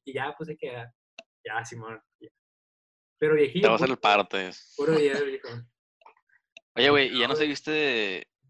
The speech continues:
Speaker 2: desarrollando la, la escritura con la izquierda?
Speaker 1: No, no, no. <laughs>
Speaker 2: Porque no, güey, puede ser una
Speaker 1: Es que te
Speaker 2: habilidad
Speaker 1: digo que también,
Speaker 2: especial, ¿eh?
Speaker 1: también, también fue a finales, güey. No, no,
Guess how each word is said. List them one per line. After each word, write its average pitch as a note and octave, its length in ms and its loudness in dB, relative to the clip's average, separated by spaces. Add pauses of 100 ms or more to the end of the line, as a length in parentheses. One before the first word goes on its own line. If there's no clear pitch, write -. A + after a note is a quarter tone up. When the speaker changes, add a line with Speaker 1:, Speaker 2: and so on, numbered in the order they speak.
Speaker 2:
desarrollando A2+ 520 -6
la, A#2+ 360 -4
la F#2+ 500 -4
escritura G2+ 320 -4
con B2+ 100 -4
la A2 40 -8
izquierda? A#2+ 340 -6 (960)
Speaker 1:
No, G#2+ 220 -12
no, G2+ 100 -20
no. G2+ 180 -20 (680)
<laughs> E3+ 500 0 (640)
Speaker 2:
Porque G2+ 240 -4
no, F#2 160 0
güey, C3 160 0
puede B2+ 220 0
ser C3 120 -2
una C3 120 2
Speaker 1:
Es A#2+ 60 0
que G2 80 2
te F#2 40 4
Speaker 2:
habilidad - 180 6
Speaker 1:
digo - 40 2
que G3+ 80 6
también, E3 240 2
Speaker 2:
especial, - 80 -4
¿eh? D3 260 0
Speaker 1:
también, E3 400 0
también C3+ 300 -8
fue D#3 280 0
a E3 80 -2
finales, C3+ 460 -6
güey. A2 280 -6 (360)
No, B2 340 -8
no, C3+ 380 -10